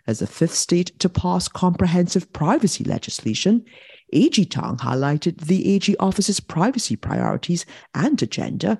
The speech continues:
which we will focus on here in part one. We will explore the more general consumer protection topics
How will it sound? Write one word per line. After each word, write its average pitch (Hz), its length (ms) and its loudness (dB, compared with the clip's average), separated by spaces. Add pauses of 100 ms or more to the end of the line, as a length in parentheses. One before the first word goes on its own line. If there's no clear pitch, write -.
(200)
which 226 220 0
we 247 60 0
will 294 120 2
focus 147 520 0
on 185 140 2
here 123 360 -2
in 156 140 0
part 135 340 -2
one. 156 540 2 (680)
We 120 60 -6
will 120 180 -2
explore 156 420 0
the 160 120 0
more 175 160 4
general 147 480 2
consumer 113 400 -4
protection 127 500 -4
topics 170 460 0